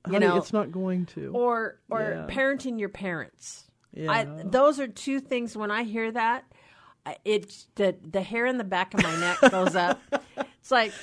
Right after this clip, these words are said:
Speaker 1: um,
Speaker 2: Yeah.
Speaker 1: no.
Speaker 2: Because again,
Speaker 1: No.
Speaker 2: Suzanne, you get it. But what we're trying to also teach people is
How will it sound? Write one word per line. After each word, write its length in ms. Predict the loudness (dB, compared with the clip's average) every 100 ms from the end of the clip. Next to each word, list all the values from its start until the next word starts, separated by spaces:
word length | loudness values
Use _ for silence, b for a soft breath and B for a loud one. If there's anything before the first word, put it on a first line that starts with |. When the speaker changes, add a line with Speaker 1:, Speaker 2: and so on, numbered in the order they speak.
| 0
Speaker 1:
um, 440 | 2 4 2 -2
Speaker 2:
Yeah. 260 | 0 2 4
Speaker 1:
no. 600 | 2 2 2 2 0 -4 0
Speaker 2:
Because 300 | 2 4 4
again, 220 | 4 4
Speaker 1:
No. 140 | 4 2
Speaker 2:
Suzanne, 440 | 0 0 4 6
you 140 | 6 6
get 180 | 2
it. 140 | 2 0
But 180 | -2 2
what 220 | 4 4
we're 100 | 0
trying 300 | 0 2 4
to 80 | 2
also 260 | 4 2
teach 300 | 0 -4 -2
people 340 | -6 -4 -4 -2
is 460 | 0 0 -4 -14